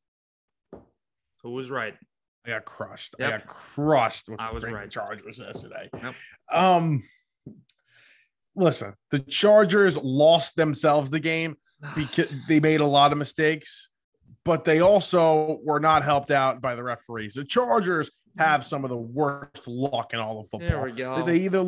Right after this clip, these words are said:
Speaker 2: they, come on, J M, you
Speaker 1: What?
Speaker 2: really,
Speaker 1: What was the
Speaker 2: really?
Speaker 1: problem?
Speaker 2: All those bad calls against the Chargers all day, that sack call on Herbert, are you kidding me? That, that's not a sack.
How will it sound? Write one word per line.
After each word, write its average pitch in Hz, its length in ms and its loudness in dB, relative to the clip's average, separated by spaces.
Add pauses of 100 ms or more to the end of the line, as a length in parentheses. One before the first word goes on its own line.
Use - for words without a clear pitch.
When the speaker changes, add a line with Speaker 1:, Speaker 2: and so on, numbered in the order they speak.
(120)
Speaker 2:
they, 185 200 0 (560)
come 453 280 0
on, 147 240 4
J 151 260 0
M, 147 180 -2 (160)
you 330 140 2
Speaker 1:
What? 226 260 4
Speaker 2:
really, 285 440 -2 (400)
Speaker 1:
What 208 180 2
was 233 140 2
the 208 60 -4
Speaker 2:
really? 285 320 6
Speaker 1:
problem? 127 180 -8 (1200)
Speaker 2:
All 277 160 6
those 320 220 0
bad 269 460 0
calls 233 360 0
against 214 220 -10
the 190 80 -16
Chargers 214 560 -2
all 202 240 0
day, 202 300 -4 (220)
that 135 200 -6
sack - 460 -8
call 247 320 0
on 156 140 -6 (120)
Herbert, 202 480 -2 (180)
are 180 60 -2
you 269 220 -4
kidding 220 340 2
me? 240 80 -2
That, 233 260 -4
that's 247 180 -6
not 247 100 -2
a 147 60 -6
sack. - 760 -4